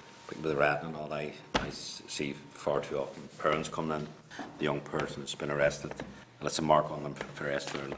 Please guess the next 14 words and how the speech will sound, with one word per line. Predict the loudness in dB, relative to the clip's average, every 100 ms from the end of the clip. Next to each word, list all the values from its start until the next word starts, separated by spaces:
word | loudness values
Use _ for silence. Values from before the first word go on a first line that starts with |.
| -2
their, | -2
their, | 0
their, | -2
their | -2 -2 -2
lives. | 0 0 -2 -6 -6 -6 -6 -10 -4
Um, | 0 2 2 -2 -10 -18 -18 -12 -8 -8 -12 -18 -2 2
would | 6
you |
have | 6 6
any | 6
idea, | 4 4 4
I |
don't, | 2 0 0
maybe, | 2 4 2